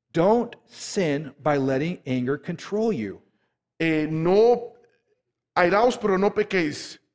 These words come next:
Speaker 1: An angry person will destroy with their own hands what they've spent their whole life building.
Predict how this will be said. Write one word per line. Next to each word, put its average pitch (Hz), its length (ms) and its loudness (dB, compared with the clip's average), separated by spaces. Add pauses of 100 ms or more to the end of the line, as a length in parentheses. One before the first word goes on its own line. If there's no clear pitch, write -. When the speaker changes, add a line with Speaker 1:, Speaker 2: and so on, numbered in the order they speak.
(1700)
Speaker 1:
An 147 180 0
angry 226 400 0
person 135 640 -4
will 131 140 -2
destroy 160 500 -2
with 123 160 -4
their 127 220 -6 (100)
own 165 380 -2
hands 90 1000 -14 (340)
what 127 180 -6
they've 113 160 -8
spent 120 380 -8
their 104 120 -10
whole 113 240 -6
life 98 360 -12
building. 92 320 -16